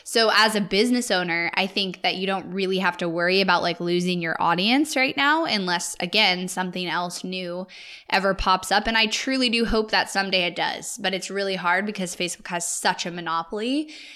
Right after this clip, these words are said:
that they either copy the features and bring it into their company,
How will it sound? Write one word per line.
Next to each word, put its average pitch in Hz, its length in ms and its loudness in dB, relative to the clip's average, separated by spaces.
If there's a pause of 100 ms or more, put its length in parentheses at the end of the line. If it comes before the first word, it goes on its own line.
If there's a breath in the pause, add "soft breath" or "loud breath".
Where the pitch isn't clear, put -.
that 202 120 0
they 196 100 2
either 180 520 0
copy 196 320 2
the 208 80 0
features 196 560 0
and 180 160 -4
bring 185 200 -2
it 180 80 -2
into 175 220 -4
their 175 220 0
company, 180 580 -2